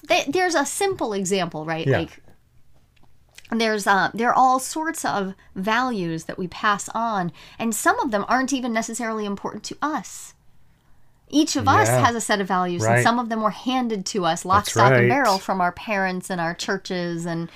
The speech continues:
Speaker 2: Yep.
Speaker 1: and we've just carried them along, you know, and, and acted on them without real reflection.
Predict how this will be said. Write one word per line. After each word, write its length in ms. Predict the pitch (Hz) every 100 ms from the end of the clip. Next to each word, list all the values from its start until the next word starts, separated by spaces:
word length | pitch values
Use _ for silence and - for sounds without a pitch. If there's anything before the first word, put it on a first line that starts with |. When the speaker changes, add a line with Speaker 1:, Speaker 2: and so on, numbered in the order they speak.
| - - -
Speaker 2:
Yep. 160 | 117 - -
Speaker 1:
and 360 | 220 220 214 208
we've 200 | 226 214
just 180 | 226 -
carried 380 | - 226 220 202
them 100 | 202
along, 640 | 202 247 208 185 226 254 - - _
you 140 | 208 202
know, 340 | 180 170 - -
and, 240 | 220 202 -
and 180 | 190 -
acted 460 | 196 - - 208 -
on 220 | 185 170
them 260 | 165 165 165 - - - -
without 360 | 220 254 294
real 200 | 277 277
reflection. 840 | 233 208 - 370 - - - -